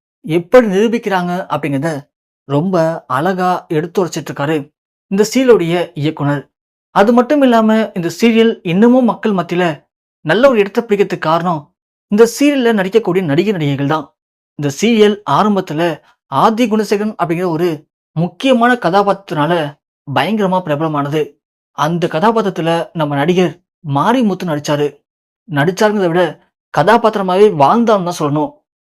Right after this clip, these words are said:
ஆனா அந்த கதாபாத்திரத்துல மாரிமுத்துக்கு தம்பியா இன்னும் மூணு பேர் நடிக்கிறாங்க. அதே மாதிரி இதுல முக்கியமான பெண்கள்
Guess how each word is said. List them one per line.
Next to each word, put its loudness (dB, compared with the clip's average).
ஆனா 6
அந்த 2
கதாபாத்திரத்துல 2
மாரிமுத்துக்கு 2
தம்பியா 2
இன்னும் -2
மூணு -4
பேர் -8
நடிக்கிறாங்க. -4
அதே 0
மாதிரி 0
இதுல 0
முக்கியமான 0
பெண்கள் -2